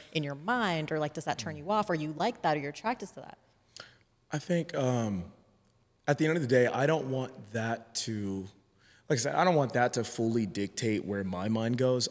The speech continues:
Speaker 2: I, obviously, <laughs> obviously, I'm a man and a human being still, right? And so if, um, if someone that I'm interested in, if it's nothing but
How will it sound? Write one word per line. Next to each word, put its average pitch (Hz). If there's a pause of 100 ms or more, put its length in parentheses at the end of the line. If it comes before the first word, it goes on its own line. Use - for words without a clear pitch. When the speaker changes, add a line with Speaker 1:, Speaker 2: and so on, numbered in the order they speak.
Speaker 2:
I, 131 (100)
obviously, 127 (260)
<laughs> -
obviously, 151
I'm 131
a 120
man 131
and 123
a -
human 117
being 95
still, 73
right? 104
And 107
so 120 (580)
if, 135
um, 92 (160)
if 135
someone 147
that 127
I'm 139
interested 113
in, 92 (100)
if 120
it's 127
nothing 117
but 95